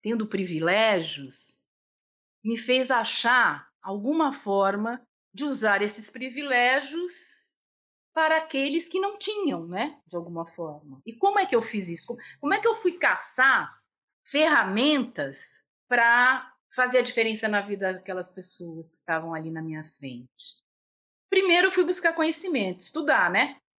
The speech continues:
Pra conhecer a vida daquelas pessoas para as quais eu queria dedicar a minha vida, porque foi isso que eu fiz. Então, estudei pra caramba. Estudei,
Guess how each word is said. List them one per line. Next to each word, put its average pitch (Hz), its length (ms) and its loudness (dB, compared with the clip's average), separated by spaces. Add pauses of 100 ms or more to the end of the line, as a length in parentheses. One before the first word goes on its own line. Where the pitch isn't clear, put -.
(400)
Pra 190 100 -8
conhecer 202 420 -6
a 208 60 2
vida 202 360 -6
daquelas 180 360 -8
pessoas 220 500 -6 (380)
para 285 260 4
as - 180 -4
quais 311 340 4
eu 311 80 -2
queria 269 280 -2
dedicar 240 400 -2
a 220 40 2
minha 208 220 -4
vida, 143 440 -16 (140)
porque - 360 -10
foi 185 160 -4
isso 185 160 -6
que 202 60 -10
eu 202 80 -8
fiz. - 500 -18 (240)
Então, 247 160 2
estudei 269 800 0
pra 285 280 2
caramba. 190 760 -2 (300)
Estudei, 196 520 0